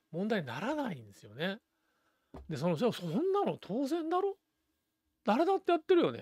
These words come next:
っていうことなんですよ。「動員だから」とか言って、「いや、動員じゃなくて嘘ついてますよね」っていう。そこがですね、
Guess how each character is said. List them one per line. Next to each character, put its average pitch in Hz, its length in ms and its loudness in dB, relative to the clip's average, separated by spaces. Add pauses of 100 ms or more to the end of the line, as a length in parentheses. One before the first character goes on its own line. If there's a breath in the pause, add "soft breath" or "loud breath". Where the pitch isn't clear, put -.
っ - 20 -20 (920)
て 262 80 4
い 262 60 6
う 233 160 4
こ 202 120 -4
と 175 140 4
な 110 100 -6
ん 98 80 -18
で - 20 -20
す - 120 -20
よ。 131 80 -20 (840)
「動 269 320 8
員 226 220 8
だ 151 120 6
か 117 80 -6
ら」 107 180 -14
と - 100 -20
か 127 80 -12
言 123 40 -12
っ - 40 -16
て、 - 80 -18
「い - 20 0
や、 131 80 0
動 165 240 -6
員 233 100 -4
じ 196 60 -4
ゃ 160 60 0
な - 40 -8
く - 60 -20
て - 80 -6
嘘 180 240 -4
つ - 100 -6
い 117 60 -4
て 120 60 -8
ま 101 120 -10
す 101 80 -14
よ 107 60 -10
ね」 104 160 -14
っ - 0 -
て - 180 -20
い - 40 -20
う。 - 20 -20 (2000 soft breath)
そ 196 540 -2
こ 240 180 4
が 220 160 6
で 156 120 0
す - 120 -16
ね、 104 260 -16